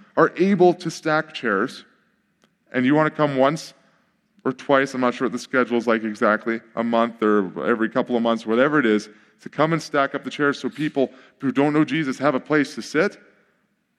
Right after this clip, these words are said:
email the office or just come talk to me after, fill it out on a communication card.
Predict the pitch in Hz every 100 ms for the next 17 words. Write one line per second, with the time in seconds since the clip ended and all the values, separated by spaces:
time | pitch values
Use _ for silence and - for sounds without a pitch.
0 | _ _ _ _ _ - 127 147 143 139
1 | 123 123 120 113 107 113 - 113 123 120
2 | 117 123 120 113 120 110 127 123 120 120
3 | 117 113 117 113 110 113 107 113 110 113
4 | 98